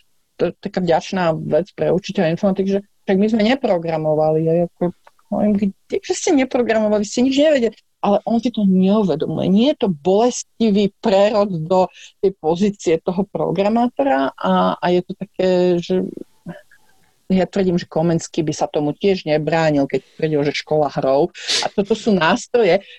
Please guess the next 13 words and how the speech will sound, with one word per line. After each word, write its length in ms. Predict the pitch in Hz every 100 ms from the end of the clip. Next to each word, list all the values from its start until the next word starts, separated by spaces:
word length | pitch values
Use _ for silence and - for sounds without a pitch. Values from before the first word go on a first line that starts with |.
| -
čo 240 | - 208 190
znie 240 | 240 240
čudne, 480 | - 311 185 196 -
ale 240 | 233 226
pri 80 | 240
tom 160 | 254 220
počítači 640 | 202 240 226 220 - 220
a 160 | 165 -
pri 160 | 170
programovaní 720 | - 196 254 247 170 156 -
sa 160 | 202 -
človek 240 | - 185
môže 380 | 165 170 156 151